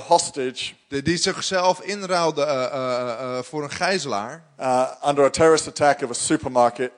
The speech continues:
Speaker 2: Eh, bij een terroristische aanval op een supermarkt.
Speaker 1: And in the process of, uh, that exchange, himself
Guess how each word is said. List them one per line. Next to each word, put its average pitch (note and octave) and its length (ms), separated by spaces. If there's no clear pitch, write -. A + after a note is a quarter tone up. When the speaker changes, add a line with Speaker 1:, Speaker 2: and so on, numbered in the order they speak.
Speaker 2:
Eh, C3+ 200
bij C#3 200
een D3+ 100
terroristische D#3 460
aanval D#3 300
op D3 80
een D3+ 80
supermarkt. B2 600
Speaker 1:
And C3+ 160
in C3+ 100
the B2 80
process D#3+ 760
of, B2 540
uh, A#2+ 240
that B2+ 160
exchange, C#3 560
himself C3+ 680